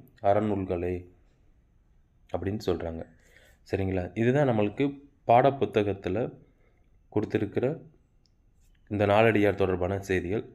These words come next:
அடுத்து நாம எக்ஸ்ட்ரான தகவல்களை, so, வெளியிருந்து கலெக்ட் பண்ணியிருக்கோம். அந்த தகவல்களையும் இப்ப நாம பார்த்துடலாம்.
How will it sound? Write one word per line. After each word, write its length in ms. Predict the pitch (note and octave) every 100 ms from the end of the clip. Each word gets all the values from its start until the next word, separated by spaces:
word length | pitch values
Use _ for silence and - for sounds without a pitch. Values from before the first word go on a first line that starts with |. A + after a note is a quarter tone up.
| -
அடுத்து 380 | G#2 C3 C#3
நாம 380 | A2 F2 F2 G#2+ -
எக்ஸ்ட்ரான 640 | - G#2+ - C#3 C3 B2 B2
தகவல்களை, 640 | - F#2 F#2 F2 F2+ C3+ - _ _ _ _ _
so, 200 | - A#2
வெளியிருந்து 420 | G2+ A2+ A#2 A#2 A#2+
கலெக்ட் 260 | G#2 G2
பண்ணியிருக்கோம். 460 | G2 F2+ E2+ A2+ - - _ -
அந்த 180 | G#2+ A2+
தகவல்களையும் 520 | A2 G2+ F#2+ G2 A2+
இப்ப 140 | F2+
நாம 260 | F2 F#2+ A#2+
பார்த்துடலாம். 640 | F2+ E2 F2 D#2+ E2+ E2+